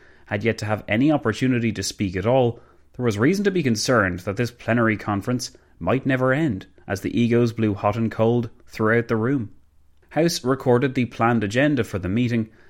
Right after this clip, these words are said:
and, as usual, took some time to marvel at his own brilliance.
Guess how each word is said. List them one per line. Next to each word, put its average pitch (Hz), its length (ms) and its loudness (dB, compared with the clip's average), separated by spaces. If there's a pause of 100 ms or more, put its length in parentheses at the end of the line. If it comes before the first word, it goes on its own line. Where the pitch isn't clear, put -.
(120)
and, 190 340 0 (360)
as 254 160 2
usual, 98 520 0 (220)
took 160 180 -2
some 139 220 2
time 120 300 0
to 139 60 -2
marvel 92 460 0
at 101 100 -2
his 104 120 -2
own 85 240 -4
brilliance. 98 540 -6